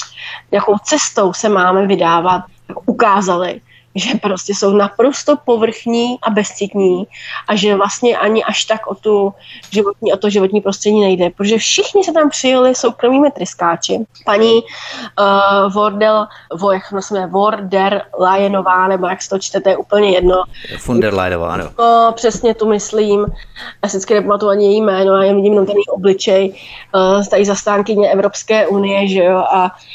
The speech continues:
Speaker 1: eh, taky představitelka Evropské unie, tak tam přiletěla, eh,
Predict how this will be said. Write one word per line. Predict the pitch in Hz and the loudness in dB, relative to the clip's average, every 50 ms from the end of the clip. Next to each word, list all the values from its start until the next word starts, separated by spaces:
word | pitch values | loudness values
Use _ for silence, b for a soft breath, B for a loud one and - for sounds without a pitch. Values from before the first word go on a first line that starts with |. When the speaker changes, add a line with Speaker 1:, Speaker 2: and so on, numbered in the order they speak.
| B B B - 165 | B B B -8 -4
Speaker 1:
eh, | 170 170 170 170 175 170 165 - | -4 -2 -2 -2 -2 -2 -4 -6
taky | - 180 - 208 | -8 -8 -4 -4
představitelka | 196 - 202 - - 208 190 196 196 202 190 196 190 - - 190 | -4 -4 -4 -4 -2 -2 -2 0 0 0 0 0 0 0 0 0
Evropské | 190 180 180 180 - - - 214 196 | 0 0 0 -2 -2 -4 -2 0 0
unie, | 185 190 196 190 180 180 175 175 175 B B B B B B B | 2 2 2 4 4 2 2 0 -4 B B B B B B B
tak | - 196 - - _ - - | -4 -4 -4 -4 _ -10 -4
tam | - 208 220 | -2 0 0
přiletěla, | - - 214 196 196 202 196 196 - - 214 202 202 202 196 196 196 - - - | 0 0 0 2 2 2 0 -2 -4 -2 0 0 2 2 2 2 0 0 -2 -2
eh, | 190 190 185 | 0 0 0